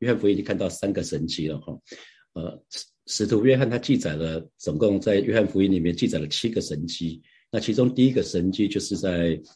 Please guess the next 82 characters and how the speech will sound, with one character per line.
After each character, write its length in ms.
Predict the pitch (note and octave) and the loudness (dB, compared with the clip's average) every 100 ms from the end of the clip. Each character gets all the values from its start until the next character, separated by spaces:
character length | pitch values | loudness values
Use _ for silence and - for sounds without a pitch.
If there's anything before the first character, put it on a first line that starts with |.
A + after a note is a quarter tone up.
| _ _ | _ _
呃， 140 | E2 | -4
约 100 | G#2 | 2
翰 80 | A#2+ | 2
福 80 | A2 | 2
音 60 | G2 | 0
的 80 | |
第 180 | F2+ A2 | 2 2
二 80 | G2+ | 4
章 180 | E2+ F#2 | 2 -2
里 140 | D#2+ | 0
面， 320 | D2 F2 D2 - _ _ | 0 0 -2 -6 _ _
他 80 | G2+ | -4
在 100 | G2 | -2
迦 200 | A#2+ A2 | 0 0
南 120 | F2+ | -2
的 80 | F2+ | 0
婚 160 | G2+ | 0
宴 160 | G2+ F#2+ | 2 2
使 300 | - F2 D#2 | 0 -2 -4
水 260 | - E2 | -4 -4
变 220 | D2 A2+ E2+ | 0 2 2
成 180 | E2 - | -2 -6
酒。 180 | - D#2+ - _ _ | -4 -6 -8 _ _
啊， 140 | - - | -18 -12
那 80 | F#2 | -12
第 200 | - D#3+ | -2 4
二 120 | C#3 A2 | 6 4
个， 400 | - F#2 F2 - - - _ | 0 -2 -4 -8 -18 -20 _
第 140 | C#3+ | 4
二 100 | C3 | 4
个 140 | - G2 | 4 2
在 160 | B2 | 0
记 160 | G#2+ D3+ | 2 2
载 160 | D3 F#2 | 2 0
在 280 | A2 G2 F#2+ - _ - | 2 2 0 -4 _ 0
约 120 | A#2+ | 2
翰 80 | G#2+ | 2
福 120 | G2+ | 0
音 40 | |
上 160 | G2 A#2+ | 0 0
面 160 | G2+ - | -2 0
第 140 | A2 | 0
二 60 | G2 | 0
个 80 | |
神 200 | E2+ F2 | -2 -6
迹 160 | F2 F#2+ | -4 -2
是 160 | F#2 F#2 | -2 -4
在， 400 | F#2 F2 D#2+ - _ _ _ | -2 -2 -2 -4 _ _ _
一 80 | G#2+ | 4
样 120 | B2+ | 6
就 80 | B2 | 4
是 80 | A#2+ | 2
在 140 | A2+ | 0
加 200 | - G2+ | 2 0
拿， 380 | G2 F2+ C#2+ C#2 - | -2 -2 -4 -8 -10
那 100 | G2 | -8
就 140 | F2+ G#2 | -2 0
是 80 | |
耶 100 | - | 2
稣， 400 | A2 - G#2 G#2+ - _ - | 2 4 4 2 -4 _ -4
耶 80 | |
稣 180 | A2+ A2 | 0 0
只 160 | A2 E2 | -2 -4
透 100 | G#2+ | 0
过 140 | G#2+ | 2
一 60 | F#2+ | 2
句 180 | - G#2+ | 0 0
话 180 | - | 0
就 140 | F#2+ G2+ | 2 2
让 100 | F#2+ | 2
这 80 | F#2+ | 0
个 60 | |
大 220 | F2+ A#2 | 0 -2
臣 180 | F2+ F#2 | 0 0
的 80 | F2+ | 0
儿 220 | - E2 F#2+ | 0 0 0
子 220 | - D2+ | 0 -4
就 140 | G2 | -2
得 100 | F2+ | -2
到 160 | E2 E2+ | -2 -2
医 100 | F#2+ | -4
治。 240 | - - | -2 -2